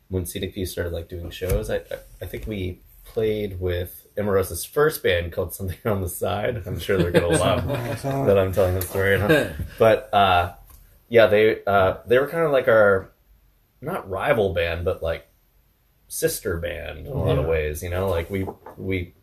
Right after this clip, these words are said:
Speaker 1: played, I, I think, our first show together, you know, and we just kinda grew together as time went on. And, uh, you know, I had knowledge of the music business and, uh, from losing a lot of money on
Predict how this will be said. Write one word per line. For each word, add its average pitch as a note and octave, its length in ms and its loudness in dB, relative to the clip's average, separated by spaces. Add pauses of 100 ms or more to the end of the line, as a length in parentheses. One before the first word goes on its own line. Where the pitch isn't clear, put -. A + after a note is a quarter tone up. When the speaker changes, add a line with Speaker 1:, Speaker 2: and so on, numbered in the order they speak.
(260)
Speaker 1:
played, G2 260 4
I, F2 300 2
I E2+ 40 -4
think, F#2+ 200 -4
our F2 100 0
first - 280 -8
show E2+ 300 0
together, E2+ 500 -4 (480)
you F#2 160 -4
know, F2 280 -6 (440)
and F2 480 -2 (340)
we F2+ 140 -4
just E2 200 -8
kinda F2 180 -4
grew F2+ 440 -2
together G2 640 4
as E2+ 260 -4 (240)
time G2 200 -6
went F2 140 -6
on. G2+ 380 0
And, F2 180 -6 (680)
uh, E2 280 0 (180)
you G2+ 80 -2
know, F2+ 140 2
I F#2 160 4
had F2 340 4 (100)
knowledge F#2+ 440 2
of F#2+ 80 -6
the F#2+ 60 -4
music F#2+ 320 -4
business G2+ 600 -2
and, D#2 320 -6 (200)
uh, D#2 300 -10 (680)
from F2+ 200 -10
losing E2+ 260 -6
a D#2 40 -8
lot E2+ 240 -8
of F#2+ 80 -8
money F2 260 -10
on C#2+ 100 -18